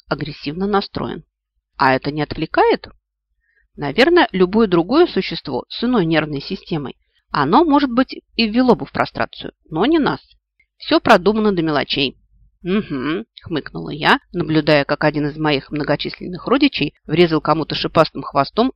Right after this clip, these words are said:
по зубам и слегка расправил кожистые крылья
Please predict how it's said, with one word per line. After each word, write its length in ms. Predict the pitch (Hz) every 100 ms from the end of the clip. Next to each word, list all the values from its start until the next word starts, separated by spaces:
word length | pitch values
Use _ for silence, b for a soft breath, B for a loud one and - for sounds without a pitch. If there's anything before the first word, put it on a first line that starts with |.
| _
по 80 | 151
зубам 400 | 180 165 135 - _ _ _
и 80 | -
слегка 380 | - 139 - 220
расправил 520 | 226 - 202 202 -
кожистые 500 | - 160 147 - 139
крылья 440 | - 160 190 247